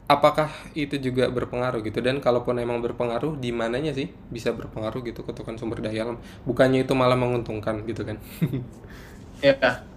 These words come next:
Speaker 2: mungkin gue mikirnya, em, kalau tadi ya dari beberapa poin yang di-explain, ya, we know kita punya resource.
Speaker 1: Hmm.
Speaker 2: Tapi, em, seberapa jauh dan seberapa niat,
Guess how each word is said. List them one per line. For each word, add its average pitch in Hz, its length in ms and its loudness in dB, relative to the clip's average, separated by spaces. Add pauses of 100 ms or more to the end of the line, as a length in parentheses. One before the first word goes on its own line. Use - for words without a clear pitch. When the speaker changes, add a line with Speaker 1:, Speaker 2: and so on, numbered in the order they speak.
(240)
Speaker 2:
mungkin 185 240 4
gue 226 160 8
mikirnya, 202 640 4
em, 127 400 4 (240)
kalau 123 260 2
tadi 135 220 2
ya 120 100 2 (320)
dari 123 220 -2
beberapa 123 340 0
poin 117 160 0
yang 113 160 -2
di-explain, 113 560 -2 (540)
ya, 117 260 2 (320)
we 127 80 -6
know 143 140 2
kita 147 160 2
punya 139 160 2
resource. 113 500 0 (400)
Speaker 1:
Hmm. 113 220 0 (500)
Speaker 2:
Tapi, 214 460 2
em, 120 1000 4 (240)
seberapa 135 400 2
jauh 135 380 2 (160)
dan 127 160 0
seberapa 113 880 4
niat, 110 260 2